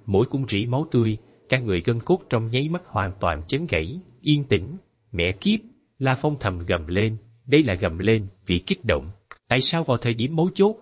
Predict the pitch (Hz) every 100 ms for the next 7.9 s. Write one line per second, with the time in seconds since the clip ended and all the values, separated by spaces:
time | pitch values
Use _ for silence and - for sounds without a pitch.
0 | - 151 127 131 101 113 147 151 123 98
1 | 90 98 - 101 98 - 95 - 120 110
2 | 80 120 120 117 117 175 196 _ _ 110
3 | 107 147 107 95 78 85 - _ _ _
4 | _ 98 92 92 120 110 78 101 - 143
5 | 131 98 82 87 92 - 90 - 107 147
6 | 208 - 120 127 135 127 120 80 78 -
7 | - - 113 131 147 156 143 110 104